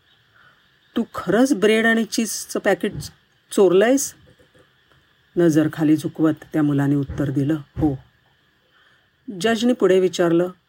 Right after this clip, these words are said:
"का केलीस चोरी?" "मला ब्रेड आणि चीज पाहिजे होतं," त्या मुलाने उत्तर दिलं. "अरे, पाहिजे होतं तर विकत घ्यायचं होतं," जज म्हणाले.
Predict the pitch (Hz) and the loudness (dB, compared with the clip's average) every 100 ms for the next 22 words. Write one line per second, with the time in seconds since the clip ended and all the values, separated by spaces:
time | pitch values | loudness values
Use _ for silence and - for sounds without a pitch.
0 | - 220 269 247 180 170 165 147 151 143 | -4 -4 0 2 2 0 -2 0 -2 -8
1 | _ _ _ _ _ _ _ _ - _ | _ _ _ _ _ _ _ _ -20 _
2 | - 196 247 196 185 233 247 254 - 247 | -4 0 2 2 2 2 0 -2 -2 -6
3 | - 190 170 226 254 196 151 147 - _ | 0 2 2 2 0 0 -6 -6 -14 _
4 | - 165 165 143 147 147 135 156 139 135 | -2 0 2 2 0 -2 -4 -6 -4 -4
5 | 135 135 _ _ _ - - - - - | -6 -10 _ _ _ -20 -20 -20 -20 -4
6 | 165 208 - 156 143 143 233 226 262 254 | -2 0 0 0 0 -2 -4 -4 -2 -2
7 | 214 190 - 294 233 196 180 175 160 156 | -2 -2 0 0 2 2 4 2 2 -4
8 | 147 151 _ _ 160 156 135 131 131 135 | -4 -10 _ _ -2 0 0 -4 -4 -8